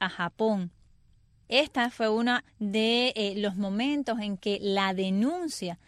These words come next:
del problema, como nos recordaba Inalquis, trajo como consecuencia que, eh, las autoridades cubanas tuvieran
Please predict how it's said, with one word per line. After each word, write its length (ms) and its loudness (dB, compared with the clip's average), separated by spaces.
del 640 2
problema, 560 -2
como 220 -4
nos 340 -4
recordaba 640 0
Inalquis, 440 -2
trajo 320 2
como 200 -4
consecuencia 680 -4
que, 340 6
eh, 300 0
las 420 0
autoridades 560 -2
cubanas 320 -6
tuvieran 540 -2